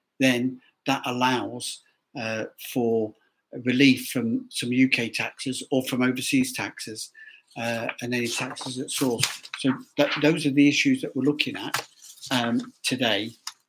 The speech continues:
and, and, and trying to, uh, identify what are the issues for an expat living and working abroad. Um, domicile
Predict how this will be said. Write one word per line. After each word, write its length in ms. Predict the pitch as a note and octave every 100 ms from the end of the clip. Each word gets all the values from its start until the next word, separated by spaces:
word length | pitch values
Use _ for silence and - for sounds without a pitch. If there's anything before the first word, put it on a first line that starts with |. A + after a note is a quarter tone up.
| -
and, 320 | B2 A#2+ B2+ -
and, 280 | B2 B2 -
and 160 | B2+ B2
trying 380 | - C3 B2+
to, 320 | B2+ C3 B2 B2 _ _ _ _ B2
uh, 320 | A#2 A2+ A2+ -
identify 880 | A#2+ - C#3 C3+ C#3+ - A#2 G#2+ A#2 - _ _ - C3+
what 180 | C3
are 80 | C3
the 240 | B2 B2 B2+
issues 420 | - B2 A2 -
for 460 | - C#3 B2 A#2 - - _ - B2
an 100 | B2
expat 460 | C3 - - -
living 260 | B2+ A#2+ A#2
and 60 |
working 320 | A#2 A2+ - A#2
abroad. 440 | A2+ B2 A2 G#2+ - _ - - - - _ _ C3
Um, 720 | A#2 A2+ A2+ A2+ A#2 A#2 - _ _ _ _ _ _ - - -
domicile 500 | D3 D#3 D3+ C3